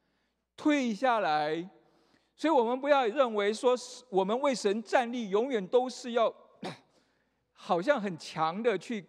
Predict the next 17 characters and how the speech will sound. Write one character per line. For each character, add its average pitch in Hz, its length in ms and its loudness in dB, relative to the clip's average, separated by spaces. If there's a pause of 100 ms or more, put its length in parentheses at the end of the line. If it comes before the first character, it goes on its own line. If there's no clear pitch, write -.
跟 226 320 0
那 220 160 -2
个 156 140 -6
敌 156 240 -6
人 156 180 -4
对 165 160 -4
抗， - 200 -16 (160)
对 180 120 -4
抗。 156 160 -4 (380)
有 160 160 -4
时 214 140 0
候 208 60 4
我 160 80 0
们 143 120 -10
需 170 160 -6
要 156 100 2
退 147 280 -6